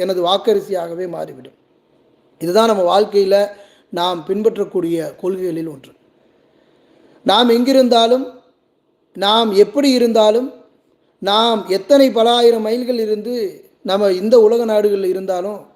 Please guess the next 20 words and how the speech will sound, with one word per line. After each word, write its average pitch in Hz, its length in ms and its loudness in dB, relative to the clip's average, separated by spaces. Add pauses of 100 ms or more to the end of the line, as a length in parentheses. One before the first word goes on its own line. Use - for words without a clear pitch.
(480)
நம்மளினு-, 202 600 -2
நாம், 226 200 0 (420)
நம்ம 196 200 -2
இந்த 190 220 -4
தாய்க்கு 208 400 0
பிறந்தவன் 175 480 -6
தான், 175 120 -12 (160)
இந்த 175 280 -4
தகப்பனுக்கு 202 480 0
பிறந்தவன் 170 500 -6
தான், 170 140 -10 (420)
இந்த 233 260 2
மண்ணில் 233 420 2
தான் 233 160 0
நாம் 190 160 -6
பிறந்திருக்கின்றோம் 190 680 -2
என்று 175 140 -10
தான் 190 180 -4
சொல்ல 175 220 -10
முடியும். 131 340 -16